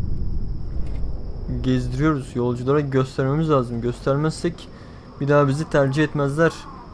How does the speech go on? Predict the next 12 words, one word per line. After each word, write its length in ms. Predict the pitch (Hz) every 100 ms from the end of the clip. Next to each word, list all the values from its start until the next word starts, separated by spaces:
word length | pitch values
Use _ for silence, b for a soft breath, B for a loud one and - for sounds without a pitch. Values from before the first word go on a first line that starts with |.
| - - - - - - - - - - - - - - - - - -
Eurocoach 360 | 151 175 190 208
Simulator'ın 440 | - 185 208 180
zaten 280 | 143 170 175
mantığı 600 | 139 135 143 147 180 165
bu 60 | 208
olmalıydı. 560 | 180 160 139 135 160 151 - - - -
<laughs> 460 | - - - -
Oo, 420 | 175 185 190 156 143 147
lan 260 | 202 196
dönemedik. 640 | 180 190 175 147 139 - 160
Oo, 680 | 170 175 175 170 170 170
rezillik. 460 | 151 151 156 170 151